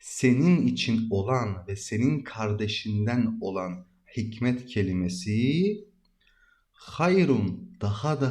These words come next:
hayırlıdır. Kim için daha da hayırlıdır? Leke, senin için daha hayırlıdır. Neyden daha hayırlıdır?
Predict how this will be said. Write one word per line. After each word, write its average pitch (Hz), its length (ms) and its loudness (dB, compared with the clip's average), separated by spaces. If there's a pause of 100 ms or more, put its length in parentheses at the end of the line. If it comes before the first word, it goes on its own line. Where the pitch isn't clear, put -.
(140)
hayırlıdır. 95 920 -4 (960)
Kim 208 260 8
için 127 260 2
daha 120 240 2
da 110 180 -4
hayırlıdır? 117 560 0 (580)
Leke, 113 760 2
senin 175 560 4
için 120 280 0
daha 104 240 2
hayırlıdır. 92 680 -6 (680)
Neyden 127 520 8
daha 127 360 0
hayırlıdır? 113 580 -2